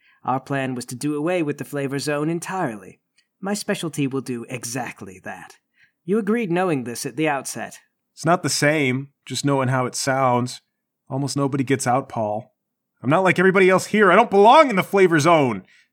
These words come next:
Speaker 2: I just want to travel the multiverse and, and enjoy good food. I don't want to kill people.
Speaker 1: Hey, uh, Spalding, come on.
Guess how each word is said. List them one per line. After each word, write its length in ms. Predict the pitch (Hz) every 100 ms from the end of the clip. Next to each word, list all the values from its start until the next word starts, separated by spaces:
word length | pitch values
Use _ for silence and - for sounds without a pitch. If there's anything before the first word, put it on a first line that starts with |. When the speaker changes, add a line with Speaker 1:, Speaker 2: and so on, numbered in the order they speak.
| -
Speaker 2:
I 60 |
just 180 | 143 -
want 120 | 233
to 40 | 208
travel 300 | 226 240 214
the 100 | 196
multiverse 580 | 226 254 202 175 156 170
and, 220 | 165 175
and 100 | 190
enjoy 280 | 180 185 220
good 220 | 247 190
food. 420 | - 208 311 185
I 60 | 170
don't 120 | 254
want 100 | 220
to 140 | 180 -
kill 180 | 277
people. 540 | 294 196 330 330 - _ _ _ -
Speaker 1:
Hey, 280 | 180 110 -
uh, 180 | 147 143
Spalding, 580 | - - 165 117 - - -
come 180 | 240 131
on. 180 | 160